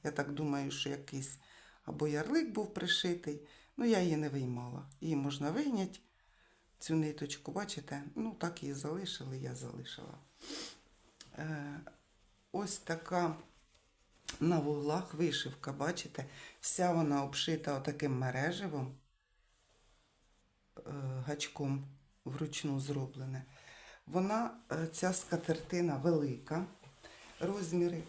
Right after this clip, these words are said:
півтора метра шириною і два двадцять, десь близько два двадцять вона довжиною. Велика, дуже гарна, нарядна скатертина.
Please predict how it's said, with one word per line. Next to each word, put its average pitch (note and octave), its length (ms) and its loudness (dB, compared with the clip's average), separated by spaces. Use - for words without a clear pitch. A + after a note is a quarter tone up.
півтора F3+ 480 2
метра D#3 460 0
шириною D#3+ 720 2
і E3 80 4
два D#3+ 240 4
двадцять, E3 640 0
десь E3 200 0
близько D3 560 0
два C3+ 220 -4
двадцять E3 600 -4
вона E3 320 4
довжиною. D3+ 760 2
Велика, E3+ 580 0
дуже C#3+ 360 -2
гарна, E3+ 520 0
нарядна D3 540 -2
скатертина. C3+ 840 -6